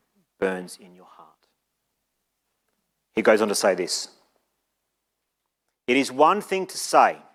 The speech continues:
'I must not harm others.' It is quite another to say, 'I must go out of my way to help them.' The first could be p-, fulfilled by inaction,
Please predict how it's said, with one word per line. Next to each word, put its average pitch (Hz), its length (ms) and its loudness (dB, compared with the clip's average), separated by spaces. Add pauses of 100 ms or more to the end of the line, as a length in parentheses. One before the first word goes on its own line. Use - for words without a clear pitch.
(1120)
'I 113 100 4
must 120 360 -2
not 139 200 -2
harm 117 320 0
others.' 87 600 -6 (500)
It 110 100 -6
is 113 120 -6
quite 131 320 2
another 123 340 -2
to 156 100 -12
say, 92 540 -4 (540)
'I 101 120 0
must 117 340 0
go 120 180 -2
out 117 140 2
of 110 80 -8
my 120 80 -8
way 104 260 -2
to - 140 -16
help - 420 -10
them.' 76 240 -16 (760)
The 113 100 2
first 135 400 4
could 147 120 -2
be 139 100 -2
p-, - 160 -12
fulfilled 113 640 -2
by 107 260 2
inaction, 101 800 -6